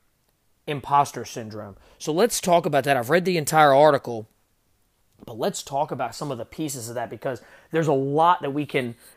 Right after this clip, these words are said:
that we can gather from that, or at least for me. And, and I'm pointing fingers at myself as well when I say a lot of these things. And again, like I talked about in the very beginning, I am a hundred percent guilty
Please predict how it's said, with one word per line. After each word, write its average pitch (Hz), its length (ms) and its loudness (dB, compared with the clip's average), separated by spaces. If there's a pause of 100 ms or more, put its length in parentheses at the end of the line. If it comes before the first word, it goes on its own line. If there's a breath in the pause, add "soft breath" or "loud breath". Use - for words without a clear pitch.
(140 loud breath)
that 135 80 -8
we 135 160 -4
can 117 320 -10
gather 139 440 2
from 120 240 -6
that, 117 180 -6
or 127 100 -4
at 127 80 -4
least 165 200 -4
for 147 160 -8
me. 131 460 -6
And, 135 140 -12
and 135 140 -10
I'm 165 140 -2
pointing 175 300 -8
fingers 143 460 -2 (180)
at 135 100 -2
myself 147 460 -2
as 117 120 -8
well 135 280 -2
when 123 100 -8
I 120 80 -10
say 151 220 -6
a 139 80 0
lot 131 220 0
of 113 100 -12
these 117 180 -10
things. 139 320 -8 (260 loud breath)
And 135 80 -10
again, 139 200 -2
like 139 180 2
I 123 80 -2
talked 175 380 -2
about 131 320 -2
in 127 80 -8
the 123 80 -6
very 131 220 -4
beginning, 120 420 -6 (600 soft breath)
I 151 540 -2
am 123 140 -10
a 113 60 -8
hundred 180 420 -2
percent 143 560 -6
guilty 131 640 -2